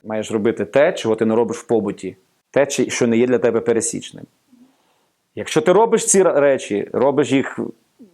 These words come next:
відносно свого внутрішнього таланту, який тобі дав, е, тато і мама, в тебе не буде проблем ні на одній сцені світу. І в Росії в тому числі.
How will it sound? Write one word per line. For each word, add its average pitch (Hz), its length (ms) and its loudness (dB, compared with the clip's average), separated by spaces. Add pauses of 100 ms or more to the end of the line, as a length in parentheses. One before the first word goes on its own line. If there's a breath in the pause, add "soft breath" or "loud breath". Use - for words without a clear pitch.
відносно 127 680 0
свого 131 520 2 (260 loud breath)
внутрішнього 123 800 0 (220 loud breath)
таланту, 110 840 2
який 110 280 0
тобі 117 380 2
дав, 107 560 0
е, 90 920 -2
тато 113 320 0
і 110 80 2
мама, 92 360 -2 (280)
в - 80 -18
тебе 135 180 2
не 165 60 4
буде 139 200 2
проблем 113 480 0
ні 135 280 2
на 156 100 0
одній 113 200 -2
сцені 101 320 -4
світу. 104 400 -12 (180)
І 120 80 2
в 107 60 -2
Росії 123 340 0
в 107 60 -8
тому 101 200 -6
числі. - 300 -18